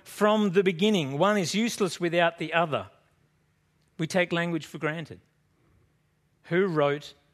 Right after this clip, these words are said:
the code? It looks a lot like forward planning and design, doesn't it?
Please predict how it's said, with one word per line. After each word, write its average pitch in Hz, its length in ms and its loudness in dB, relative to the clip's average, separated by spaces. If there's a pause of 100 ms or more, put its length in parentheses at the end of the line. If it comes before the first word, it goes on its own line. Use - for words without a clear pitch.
(180)
the 135 140 -4
code? 110 680 -8 (3250)
It 160 100 -4
looks 208 200 0
a 247 40 2
lot 208 160 4
like 160 140 2
forward 151 400 0
planning 151 380 -2
and 120 120 -8
design, 123 380 -4
doesn't 123 240 -6
it? 98 100 -18